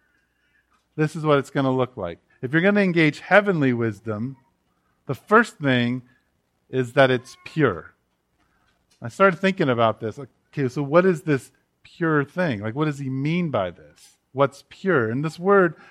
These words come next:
literally means somebody who can approach God. Like, they have a rightness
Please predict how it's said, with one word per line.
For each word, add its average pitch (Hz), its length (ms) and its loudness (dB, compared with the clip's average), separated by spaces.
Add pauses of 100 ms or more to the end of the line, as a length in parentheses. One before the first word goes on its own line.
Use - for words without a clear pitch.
(180)
literally 175 440 6
means 151 460 0 (800)
somebody 139 720 4
who 147 120 -2
can 135 180 -2
approach 131 520 -2
God. 104 420 2 (440)
Like, 117 160 -6
they 139 160 2
have 135 340 6
a 131 160 -2
rightness 127 640 0